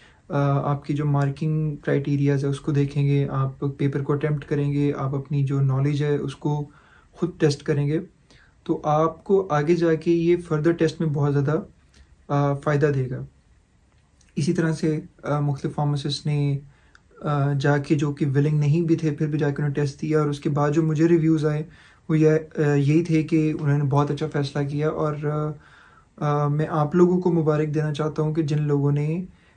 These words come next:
अपने आप को इस स्ट्रेस से गुजारा, इस टेंशन से एग्जॉस्ट किया और, अ, टेस्ट में जाके अपीयर हुए, ठीक है, क्योंकि अपीयर होना itself एक बहुत करेज की बात है। और, अ,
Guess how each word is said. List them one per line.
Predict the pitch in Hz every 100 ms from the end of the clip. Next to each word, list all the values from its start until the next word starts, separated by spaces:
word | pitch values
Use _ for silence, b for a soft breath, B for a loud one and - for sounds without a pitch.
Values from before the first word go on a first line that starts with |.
| b _
अपने | 156 - 170 180
आप | 156 147
को | - 165
इस | 165 170 165 -
स्ट्रेस | - 156
से | - 170
गुजारा, | 151 143 147 143 190 - b b b b
इस | - - -
टेंशन | 156 156 170
से | 165
एग्जॉस्ट | 156 135 143 151 - _ b b b -
किया | 160 156 190 220 b b b -
और, | 147 151
अ, | 143 151 151 156 160 - _ _
टेस्ट | 185 175 -
में | 180
जाके | 165 151 143
अपीयर | 170 135 - 147 143
हुए, | 139 139 135 _ -
ठीक | 139
है, | 165
क्योंकि | 170 170 175
अपीयर | 175 - 165 170
होना | 165 139 139 151 165 -
itself | 165 139 - 185 180
एक | 165 143
बहुत | 151 147
करेज | - 147 147
की | -
बात | 143 135 135
है। | 170 185 B B B B B -
और, | 151 151 147 160
अ, | 160 160 156